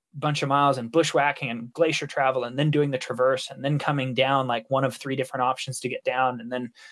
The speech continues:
exiting via a different way you came in and then the boat ride out. Like, it's just crazy. So there's no clean way to be like, "Oh,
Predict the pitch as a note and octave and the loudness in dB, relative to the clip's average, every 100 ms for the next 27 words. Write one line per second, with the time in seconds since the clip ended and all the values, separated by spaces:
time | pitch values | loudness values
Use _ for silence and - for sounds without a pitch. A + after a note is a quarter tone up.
0 | - _ _ D3+ D3+ D3 C#3 C3 B2+ A#2 | -20 _ _ -2 2 0 2 2 2 2
1 | A#2+ D3 D3 C3+ C3 B2+ A#2+ C3+ B2+ C3 | 2 0 0 2 2 2 0 -2 0 0
2 | C3 A#2 A#2 A#2 - D3 C3+ B2+ B2 B2+ | 0 -2 -6 -6 0 2 4 4 4 4
3 | B2 - - - - D3+ E3+ F#3 G3+ - | 2 -2 -12 -6 0 2 4 2 0 -4
4 | - _ _ _ _ - A3+ C4+ D3+ C#3+ | -12 _ _ _ _ 0 2 4 2 4
5 | F3+ D#3 A#3 C4 - A3 G3+ D#3 D3+ F3 | 4 4 2 0 0 0 0 2 4 4
6 | D3 C3+ C3+ B2+ E3+ E3+ A#2 | 4 2 0 0 4 4 4